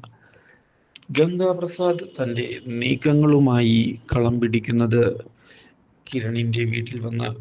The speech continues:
കത്തി കാട്ടി ബെഡിൽ തളർന്നു കിടക്കുന്ന കിരണിനെ ഭീഷണിപ്പെടുത്തുകയാണ് അയാൾ. തൻ്റെ വഴിയിൽ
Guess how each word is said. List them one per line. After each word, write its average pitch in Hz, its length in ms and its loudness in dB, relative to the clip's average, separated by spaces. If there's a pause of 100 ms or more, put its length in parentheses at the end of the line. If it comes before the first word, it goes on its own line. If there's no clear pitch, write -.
(440)
കത്തി 170 400 0
കാട്ടി 180 340 4 (800)
ബെഡിൽ 139 460 -2 (160)
തളർന്നു 127 400 -4
കിടക്കുന്ന 135 480 -6 (180)
കിരണിനെ 120 500 -4 (200)
ഭീഷണിപ്പെടുത്തുകയാണ് 117 1200 -6
അയാൾ. 120 240 -2 (1040)
തൻ്റെ 117 400 -4
വഴിയിൽ 120 340 -4